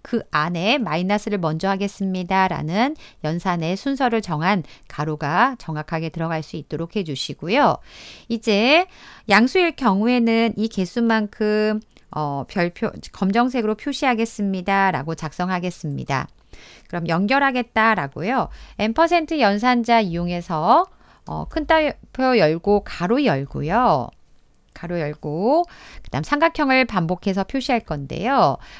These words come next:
리피트 함수를 통해서 리피트라고 입력하시고 반복할 텍스트는 큰 따옴표 묶어서 한글 자음에 미음을 입력하시고 한자키 그다음, 음,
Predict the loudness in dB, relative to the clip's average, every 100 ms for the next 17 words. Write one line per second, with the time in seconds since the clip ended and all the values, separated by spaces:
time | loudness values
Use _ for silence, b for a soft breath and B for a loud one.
0 | B 0 2 4 2 2 -2 -4 0 0
1 | 0 -2 -2 2 2 0 -6 -6 -6 -14
2 | -8 -2 0 0 -2 -2 -2 -2 -2 -4
3 | -6 -8 -6 -8 -4 0 0 -2 -6 B
4 | B B B _ _ _ _ _ _ -20
5 | -8 -4 -2 0 2 2 0 -6 -4 -4
6 | -2 -2 -2 -4 -8 -10 -6 0 0 0
7 | -2 -2 -2 -2 0 0 -2 0 0 2
8 | 2 4 4 2 0 0 2 2 2 0
9 | 0 -2 -4 -6 -6 -8 -4 -4 -2 -4
10 | -4 -10 -8 -6 -8 _ B B B B
11 | B -20 -16 -10 -6 -4 -2 0 0 -2
12 | -10 -6 -4 -2 -2 -4